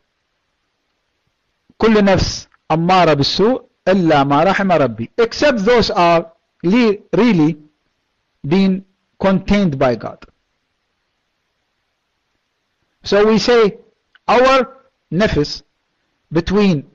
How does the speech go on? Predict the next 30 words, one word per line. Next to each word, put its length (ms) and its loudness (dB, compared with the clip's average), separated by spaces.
the 120 0
angel 400 2
from 240 0
the 100 2
right 280 0
and 160 -2
the 80 0
devil 320 0
from 220 0
the 140 2
left 300 0
and 400 0
the 300 0
nafs 400 0
wishes 400 0
also, 420 -2
which 180 -2
is, 260 -4
we 140 -2
consider 480 -2
it 140 -4
left 280 -2
always. 420 -8
So 140 -2
it 120 0
is 120 -2
left 280 0
and 140 -2
right. 340 -10
Angel, 520 0